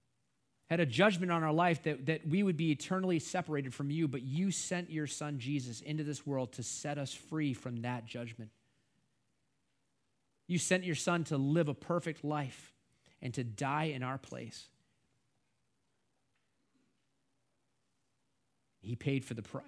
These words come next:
he paid the price for our sins when he died on the cross, God, and then he rose from the grave and defeated death. God, I pray that if there's someone here today that doesn't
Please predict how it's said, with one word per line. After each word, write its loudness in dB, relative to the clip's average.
he -4
paid 0
the -8
price -6
for -6
our -2
sins -8
when -6
he -2
died -4
on -4
the -10
cross, -8
God, -8
and -4
then -2
he 0
rose 0
from -6
the -4
grave -2
and -6
defeated -6
death. -10
God, -2
I 0
pray -2
that -4
if -10
there's -8
someone -2
here -2
today -6
that -10
doesn't -6